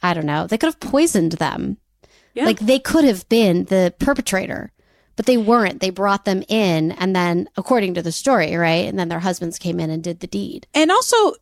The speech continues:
Speaker 2: keep in mind that they got the women drunk, but the men strangled the
Speaker 1: Yeah.
Speaker 2: women.
Speaker 1: Yeah.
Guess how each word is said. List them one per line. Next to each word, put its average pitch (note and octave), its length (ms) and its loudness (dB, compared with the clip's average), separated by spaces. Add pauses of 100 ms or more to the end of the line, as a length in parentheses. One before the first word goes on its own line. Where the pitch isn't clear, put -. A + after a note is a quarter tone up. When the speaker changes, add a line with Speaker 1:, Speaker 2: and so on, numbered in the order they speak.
(120)
Speaker 2:
keep - 220 2
in F4+ 120 0
mind D4 300 2
that G#3+ 300 -2
they B3+ 240 2
got D#4+ 180 2
the D4 80 2
women A3 320 0
drunk, G3 380 0 (100)
but G3+ 200 0
the G3 60 2
men A#3 680 0
strangled G3+ 1400 0
the E3+ 140 2
Speaker 1:
Yeah. D4+ 200 4
Speaker 2:
women. - 340 -10 (260)
Speaker 1:
Yeah. A3 360 0